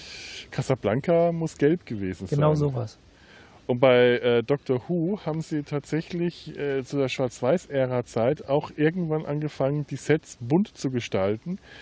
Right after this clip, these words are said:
Speaker 1: weil sie das am Anfang nämlich, äh, tatsächlich grau gemacht haben. Und irgendwann haben die Schauspieler gesagt, „Wir drehen hier durch, wir werden hier trübsinnig, wenn
Speaker 2: Ja.
Speaker 1: wir in dieser Graustufenwelt die ganze
Speaker 2: Ja, ja.
Speaker 1: Zeit arbeiten.“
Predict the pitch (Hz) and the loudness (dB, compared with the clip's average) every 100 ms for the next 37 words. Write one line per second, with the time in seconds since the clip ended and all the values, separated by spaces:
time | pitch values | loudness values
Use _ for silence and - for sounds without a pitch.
0 | - - - 131 143 143 139 117 110 156 | -20 -20 0 2 2 0 0 0 0 -2
1 | - 147 151 147 151 - - - 127 127 | 0 -2 0 -2 -4 -6 -8 2 4 4
2 | - 127 147 147 135 - - - 131 190 | 0 -4 -4 -4 -8 -12 -8 2 4 4
3 | 156 113 101 - 110 113 139 127 139 160 | 2 0 -2 -4 -2 -2 -2 -2 -2 0
4 | 151 143 143 139 - 120 - 131 123 - | -2 -2 -4 -4 -4 -6 -4 -4 -4 -6
5 | 127 - 120 - 120 123 107 120 107 - | -6 -4 -4 -2 -2 0 0 0 0 0
6 | 95 104 113 104 - 143 - 92 104 - | 0 2 0 -2 -4 -4 -4 -2 -2 -2
7 | 113 131 127 117 123 120 117 - 113 135 | 2 2 2 0 -4 -6 -8 -2 2 2
8 | - - 107 - 92 92 87 - - 98 | 0 -2 -4 -2 -2 0 0 -4 -8 -4
9 | 98 147 131 98 90 87 87 87 87 82 | 0 2 2 0 -2 -4 -6 -6 -6 -8
10 | - | -12